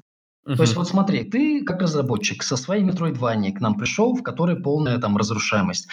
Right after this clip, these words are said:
Speaker 1: Кстати, у Нойты количество владельцев девяносто одна тысяча по, по прогнозам Steam Spy, что очень-очень приятно для инди-разработчиков.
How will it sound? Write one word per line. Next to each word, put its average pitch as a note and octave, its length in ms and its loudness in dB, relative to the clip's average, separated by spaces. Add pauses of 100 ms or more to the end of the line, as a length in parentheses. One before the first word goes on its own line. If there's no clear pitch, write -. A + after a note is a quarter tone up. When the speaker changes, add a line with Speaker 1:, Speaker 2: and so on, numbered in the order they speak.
(160)
Speaker 1:
Кстати, G3 460 0
у F3+ 220 0
Нойты F#3 560 2
количество E3 440 -2
владельцев D#3 500 0
девяносто C3+ 420 0
одна C3+ 200 2
тысяча - 480 -2 (180)
по, G#2+ 540 0 (160)
по B2+ 80 2
прогнозам B2+ 440 2
Steam A#2 200 -2
Spy, - 360 0 (280)
что D#3 300 2
очень-очень C3+ 880 0
приятно D3 400 0
для B2 160 0
инди-разработчиков. G2+ 880 -2